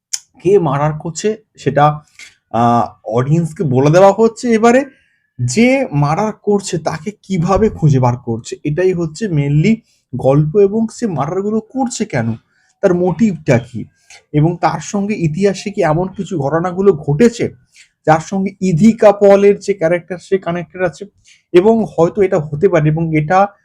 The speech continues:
ট্রেলারের মধ্যে হালকা করে কিন্তু কোথাও গিয়ে দেখানো হয়েছে যে, হয়েছে যে বহুরূপ বলে একটা কিন্তু ছবি, আহ, হয়তো বা মুক্তি পায়নি এবং সেই ছবিতে হয়তো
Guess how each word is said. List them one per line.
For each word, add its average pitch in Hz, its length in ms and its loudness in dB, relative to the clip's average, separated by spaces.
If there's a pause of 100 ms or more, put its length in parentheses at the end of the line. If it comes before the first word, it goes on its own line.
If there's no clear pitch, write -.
(520)
ট্রেলারের 208 460 4
মধ্যে 196 220 -4 (100)
হালকা 147 300 -4
করে 180 200 -4
কিন্তু 175 240 -10
কোথাও 156 280 -2
গিয়ে 170 160 0
দেখানো 151 360 -2
হয়েছে 156 180 0
যে, 147 120 2
হয়েছে 156 560 2
যে 151 120 0 (400)
বহুরূপ 156 540 2
বলে 208 160 0
একটা 185 200 -6
কিন্তু 180 220 -2
ছবি, 165 400 0 (840)
আহ, 123 280 6
হয়তো 165 240 4
বা 185 100 4
মুক্তি 165 380 0
পায়নি 147 500 2
এবং 151 240 0
সেই 170 280 0 (400)
ছবিতে 160 340 0
হয়তো 170 440 0